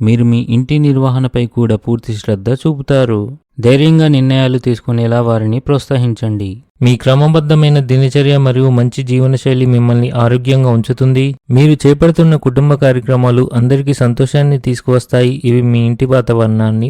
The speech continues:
ఉల్లాసభరితంగా మారుస్తాయి. లావాదేవీలు విజయాన్ని సాధిస్తాయి. ధ్యానం చేయడం ద్వారా మీరు ఆధ్యాత్మిక శాంతిని అనుభవిస్తారు. స్త్రీ యొక్క చెడు దృష్టి వల్ల మీకు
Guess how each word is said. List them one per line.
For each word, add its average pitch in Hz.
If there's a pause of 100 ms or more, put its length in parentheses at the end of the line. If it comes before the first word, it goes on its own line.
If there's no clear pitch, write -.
(120)
ఉల్లాసభరితంగా 117
మారుస్తాయి. 120 (320)
లావాదేవీలు 156
విజయాన్ని 143
సాధిస్తాయి. 135 (300)
ధ్యానం 127 (100)
చేయడం 139 (120)
ద్వారా 127 (120)
మీరు 120 (160)
ఆధ్యాత్మిక 131
శాంతిని 123
అనుభవిస్తారు. 123 (360)
స్త్రీ 131
యొక్క 143
చెడు 131
దృష్టి 135
వల్ల 127
మీకు 120